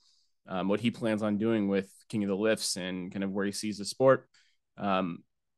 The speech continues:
you know, I think some people don't know too much about him. I just think they know, hey, he, this is the guy that runs King of the Lifts, and,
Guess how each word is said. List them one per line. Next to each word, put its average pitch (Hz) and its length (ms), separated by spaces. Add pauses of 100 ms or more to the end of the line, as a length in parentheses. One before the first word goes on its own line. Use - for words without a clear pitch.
(140)
you 95 120
know, 92 80
I 92 60
think 107 200
some 101 220
people 104 260
don't 98 300
know 98 100
too 98 200
much 110 180
about 107 260
him. 110 160
I 101 100
just 95 220
think 101 160
they 95 100
know, 95 300
hey, 104 180
he, 98 120
this 110 240
is 107 60
the 110 60
guy 104 140
that 92 120
runs 98 500
King 104 100
of 98 60
the 101 60
Lifts, 95 280
and, 90 240